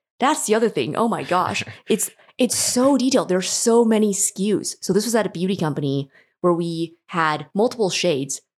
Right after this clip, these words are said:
Speaker 1: of multiple products, and you multiply that, and soon there's literally thousands of S K Us that you have to keep track of. And this was, you know, this was earlier on in my career, so I wasn't quite as good at handling details as I am now. And actually, I would still say that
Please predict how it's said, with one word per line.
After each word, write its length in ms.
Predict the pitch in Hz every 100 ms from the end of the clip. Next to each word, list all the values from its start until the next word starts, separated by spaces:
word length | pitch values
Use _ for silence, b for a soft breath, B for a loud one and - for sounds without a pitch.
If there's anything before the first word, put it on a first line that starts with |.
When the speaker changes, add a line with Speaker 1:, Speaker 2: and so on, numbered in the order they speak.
| _ -
Speaker 1:
of 200 | 160 147 -
multiple 360 | 185 185 165
products, 420 | - 175 160 - -
and 140 | 170
you 80 | 170
multiply 540 | 170 226 294 247 170
that, 160 | 147 156
and 120 | 160
soon 300 | - 294 294
there's 180 | 196 170
literally 380 | 170 190 220 214
thousands 540 | - 160 143 160 175
of 80 | 165
S 80 | -
K 100 | 143 151
Us 140 | 214 -
that 100 | 175
you 80 | 170
have 160 | -
to 60 | -
keep 160 | -
track 240 | - - -
of. 80 | - _ B B B B
And 220 | 175 175
this 160 | 262
was, 240 | 320 285 -
you 100 | 240
know, 140 | 170
this 160 | 156 330
was 120 | 320
earlier 260 | - 220 226
on 140 | 196
in 100 | 240
my 60 | 240
career, 260 | - 156 165
so 100 | 156
I 80 |
wasn't 300 | 196 320 -
quite 360 | - 240 208 240 -
as 320 | 185 180 -
good 200 | - 185
at 140 | 175
handling 320 | 202 170 175 160
details 340 | 143 185 190
as 80 | 156
I 60 |
am 140 | 156 151
now. 340 | 151 156 226 B B B
And 100 | 262
actually, 380 | 370 370 269 -
I 80 |
would 160 | 285 339
still 220 | - 277
say 220 | - 196
that 200 | 175 160